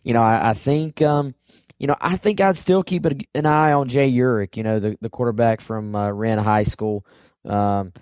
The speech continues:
you know, he's really been sort of, uh, he, he hasn't really wanted to name a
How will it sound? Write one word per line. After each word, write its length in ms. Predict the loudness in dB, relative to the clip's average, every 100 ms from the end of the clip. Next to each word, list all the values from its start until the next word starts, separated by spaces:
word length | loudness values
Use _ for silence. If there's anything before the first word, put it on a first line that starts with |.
| _ _
you 120 | 0
know, 140 | 2
he's 260 | 2 2 2
really 400 | 2 2 2 0 _ _ _ -20 _ _ -12
been 320 | -2 -2 -2
sort 380 | -6 0 0 0
of, 240 | -2 0
uh, 200 | 2 2
he, 140 | 0 0
he 100 | 2
hasn't 240 | 2 2
really 160 | 0 0
wanted 280 | 0 -2 -2
to 80 |
name 520 | -2 0 0 0 -4 -4 0
a 520 | 2 4 2 0